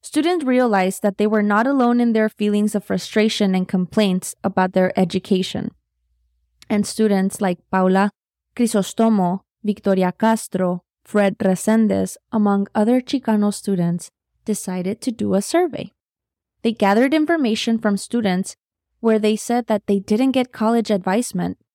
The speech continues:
they were pushed out of school, discipline was not fair, they had low reading levels.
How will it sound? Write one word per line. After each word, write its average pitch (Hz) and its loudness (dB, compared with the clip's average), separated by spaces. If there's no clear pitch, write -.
they 208 0
were 202 0
pushed - 0
out 208 2
of 185 -8
school, 190 0
discipline 254 -2
was 208 -2
not 190 -4
fair, 208 0
they 226 -2
had 220 2
low 214 2
reading 247 0
levels. 180 -4